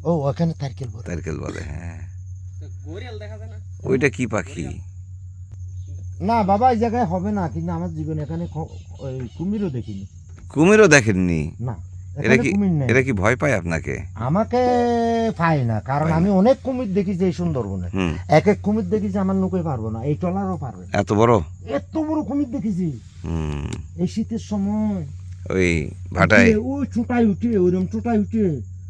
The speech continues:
Speaker 1: রোদ দিলে
Speaker 2: রোদ পোহায়?
Speaker 1: হ্যাঁ।
Speaker 2: হুম।
Speaker 1: আমি যখন কাছে গেলাম, অনেকক্ষণ বসে রইলো, তখন চিন্তা করলাম কি তারে ডিস্টার্ব করা তো ভালো হবে না।
Speaker 2: ঠিক হবে না,
Speaker 1: আমার
Speaker 2: হ্যাঁ।
Speaker 1: ক্ষতি হবে,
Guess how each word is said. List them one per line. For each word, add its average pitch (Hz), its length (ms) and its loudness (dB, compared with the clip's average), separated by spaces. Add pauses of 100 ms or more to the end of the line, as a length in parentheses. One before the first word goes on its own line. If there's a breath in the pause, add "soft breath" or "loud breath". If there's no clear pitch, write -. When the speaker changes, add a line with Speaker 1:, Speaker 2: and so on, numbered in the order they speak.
(240)
Speaker 1:
রোদ 131 260 -2
দিলে 131 260 -4
Speaker 2:
রোদ 92 280 4
পোহায়? 78 320 2 (200)
Speaker 1:
হ্যাঁ। 175 300 2 (120)
Speaker 2:
হুম। 78 280 -2 (220)
Speaker 1:
আমি 131 160 -4
যখন 180 400 0 (260)
কাছে 143 260 -4
গেলাম, 160 440 -2 (480)
অনেকক্ষণ 175 1040 -2 (600)
বসে 123 260 -4
রইলো, 107 320 -4 (400 loud breath)
তখন 170 240 -2
চিন্তা 180 300 -6
করলাম 156 300 -4
কি 147 100 -8
তারে 135 280 -8
ডিস্টার্ব 139 420 -10
করা 151 220 -8
তো 147 60 -8
ভালো 131 240 -8
হবে 120 200 -8
না। 101 100 -6
Speaker 2:
ঠিক 95 180 2
হবে 80 220 4
না, 71 100 0
Speaker 1:
আমার 71 120 0
Speaker 2:
হ্যাঁ। 67 180 0
Speaker 1:
ক্ষতি 147 260 -2
হবে, 95 380 -2